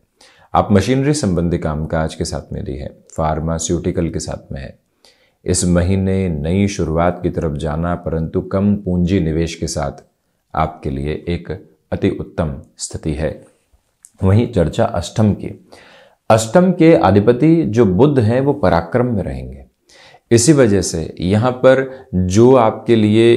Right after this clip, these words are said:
हिडन प्रॉब्लम्स है वो सामने आई तथा सॉल्यूशन के रास्ते बताकर गई, ये एक प्रक्रिया सामने रहेगी। इसी के साथ में आप ये भी पाएंगे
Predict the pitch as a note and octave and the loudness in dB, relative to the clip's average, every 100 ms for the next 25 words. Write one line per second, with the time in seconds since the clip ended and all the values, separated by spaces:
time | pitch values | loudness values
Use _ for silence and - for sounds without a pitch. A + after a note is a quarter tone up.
0 | A#2 E2 C3+ D3 F#2+ D2+ F2 E2 D#2 C2+ | 2 2 2 2 2 0 0 -2 -4 -8
1 | - - _ _ _ _ _ F#2 F2+ F2+ | -12 -18 _ _ _ _ _ -4 -2 0
2 | F2 G2 F2 F2 G2+ G2+ - _ - A2 | 0 0 0 0 -2 -6 -16 _ 0 0
3 | A#2 - G2+ A2 C3+ D#3 D3 B2+ F#2 F2 | 0 2 4 6 4 2 2 2 4 2
4 | - A#2+ F2+ - D2 D#2 C#2+ C#2 - - | 2 0 0 -2 -6 -6 -8 -10 -10 -16
5 | _ E2+ A2+ B2 A#2 - G2+ G2+ G#2 G#2 | _ 2 4 4 0 -4 -4 0 2 2
6 | G#2 F#2+ G2+ F#2+ F#2 G2 G#2+ G#2+ - - | 0 -2 -2 -2 -2 -2 -4 -4 -12 -10
7 | F2+ F#2 G#2+ A2 A2+ G#2 A2 G#2 D2 F2+ | -2 2 2 4 2 0 -2 -4 0 0
8 | F#2 - E2 G2 G#2+ G2 G#2 G#2 | -2 -2 0 2 2 2 2 2